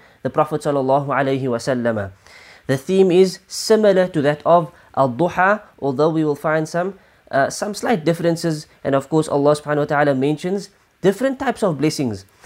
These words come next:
So in Al-Duha, we saw He mentioned blessings that are, uh, perceivable. You know, for example, "Did we not find you as a, an orphan?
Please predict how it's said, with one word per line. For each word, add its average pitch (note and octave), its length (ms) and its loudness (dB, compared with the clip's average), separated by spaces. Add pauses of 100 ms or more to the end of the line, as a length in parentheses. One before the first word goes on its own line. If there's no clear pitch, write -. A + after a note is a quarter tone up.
(100)
So - 120 -2
in F#3 120 4
Al-Duha, G#3+ 600 4
we G3 100 0
saw G3+ 440 2 (300)
He D#3 100 -2
mentioned F3+ 680 -2
blessings F#3 520 0
that E3 240 4
are, F#3 340 4 (580)
uh, D3 140 0
perceivable. E3 720 0 (540)
You B2+ 80 -2
know, D#3+ 160 2
for F3 180 0
example, D#3+ 540 0
"Did C#3+ 200 -2
we C#3+ 60 -2
not F3+ 220 2
find F#3+ 400 0
you G#3 100 0
as G#3+ 460 2 (560)
a, G#3 400 0 (120)
an F3 140 -2
orphan? F#3+ 520 2